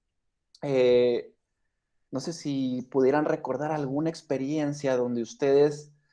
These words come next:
llegaron a golpearse, ¿no? A caerse, a derrumbarse, ¿no? En algún accidente, alguna situación, y llega mamá, te levanta, te soba rápido,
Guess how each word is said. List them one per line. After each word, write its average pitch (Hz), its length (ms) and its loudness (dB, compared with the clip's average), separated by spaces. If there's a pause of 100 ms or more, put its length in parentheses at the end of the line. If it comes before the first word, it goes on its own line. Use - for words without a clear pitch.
(320)
llegaron 131 520 4
a 151 40 2
golpearse, 135 880 2
¿no? 135 200 2
A 131 120 -2
caerse, 123 800 4
a 123 100 4
derrumbarse, 123 1080 4 (220)
¿no? 127 180 -2
En 147 80 0
algún 135 260 0
accidente, 180 720 2
alguna 139 320 0
situación, 165 640 -2 (1000)
y 113 120 -6
llega 139 260 2
mamá, 160 560 0 (1000)
te 107 100 -2
levanta, 151 760 4 (640)
te 92 120 -4
soba 143 320 10
rápido, 165 540 6